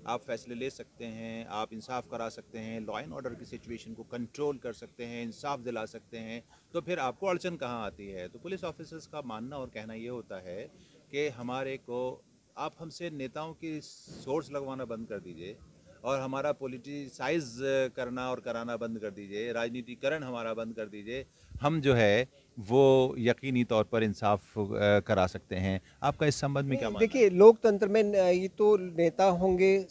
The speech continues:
Speaker 2: नेता भी सभी तरह के लोग हैं। कुछ का ज़मीर ये, अम, अलाउ करता है उनको कि वो ऐसा करें। कोई, कोई, कुछ लोग ऐसे हैं जो कहते हैं, "हमसे पुलिस की बात मत करो।" तो नेता भी सभी तरह के हैं। लोकतंत्र में तो सभी तरह के लोग आएंगे आपके से, आपसे अपनी बात कहने के लिए।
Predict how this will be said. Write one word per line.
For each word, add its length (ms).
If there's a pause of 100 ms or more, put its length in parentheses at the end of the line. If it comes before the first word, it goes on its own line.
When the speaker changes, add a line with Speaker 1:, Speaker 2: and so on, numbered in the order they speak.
(120)
Speaker 2:
नेता 300
भी 120
सभी 240
तरह 260
के 120
लोग 280
हैं। 240 (160)
कुछ 140
का 120
ज़मीर 340
ये, 280
अम, 260 (840)
अलाउ 260
करता 300
है 100
उनको 220
कि 140
वो 60
ऐसा 220
करें। 300 (500)
कोई, 140
कोई, 220
कुछ 260
लोग 140
ऐसे 240
हैं 160
जो 100
कहते 240
हैं, 60
"हमसे 420
पुलिस 280
की 120
बात 240
मत 220
करो।" 220 (640)
तो 60
नेता 240
भी 100
सभी 260
तरह 240
के 140
हैं। 80
लोकतंत्र 380
में 120
तो 80
सभी 260
तरह 200
के 120
लोग 200
आएंगे 340
आपके 340
से, 100
आपसे 300
अपनी 160
बात 260
कहने 200
के 140
लिए। 180